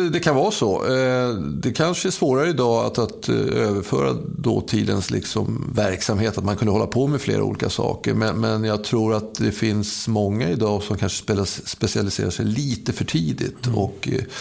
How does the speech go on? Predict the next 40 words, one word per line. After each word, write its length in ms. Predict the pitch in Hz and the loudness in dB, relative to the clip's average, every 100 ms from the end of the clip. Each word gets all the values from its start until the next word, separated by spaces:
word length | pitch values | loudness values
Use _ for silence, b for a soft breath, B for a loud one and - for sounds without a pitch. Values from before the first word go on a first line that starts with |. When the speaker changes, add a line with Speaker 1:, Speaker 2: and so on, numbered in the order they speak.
| B B B - | B B B -2
Speaker 1:
har 140 | - | 2
lite 320 | 104 107 107 | 4 2 0
för 100 | 101 | 0
bråttom. 560 | 98 117 117 - 120 101 | 2 2 0 -2 0 2
Och 120 | 98 98 98 117 - - | 2 0 -4 -12 -12 -8
jag 180 | - | -6
tror 220 | - 101 101 | -2 0 0
väl 100 | 92 | 2
där 180 | 98 | 2
att 160 | 98 - | 0 0
föräldrarna 480 | 101 104 104 101 95 | 0 2 2 0 0
spelar 220 | 98 92 | 0 0
en 80 | 90 | 0
stor 300 | - 92 90 | 0 0 0
roll 200 | 90 95 | 0 -2
också, 300 | 113 - - | -4 -6 -6
tyvärr. 400 | - 90 85 - - | -2 0 0 -2 -2
Men, 260 | 104 98 | 0 0
men, 480 | 95 98 95 92 92 | 2 2 2 0 0
eh, 60 | 92 | 0
men 240 | 104 104 | 0 2
där 200 | 107 107 | 0 0
klubban 340 | 143 117 123 123 | 2 2 2 2
också 260 | 117 127 | 0 -2
tyvärr 340 | 123 113 107 101 | 0 2 2 2
ställer 260 | - 101 | 0 -2
krav 300 | 98 107 107 | 0 0 0
på, 320 | - 107 98 | 0 0 0
på 140 | - 101 | 0 0
barnen 360 | 95 95 98 95 | 2 0 0 -2
att 100 | 95 | -2
de 120 | 98 | -2
ska 120 | 95 | 2
välja 380 | 107 107 107 110 | 2 2 2 0
tidigare. 440 | 107 95 98 107 | 0 0 0 0
Och 120 | 110 | 0
det, 100 | 120 | 0
det 260 | 131 131 - | 0 -2 -2
är 40 | |
lite, 240 | - 127 | -2 -2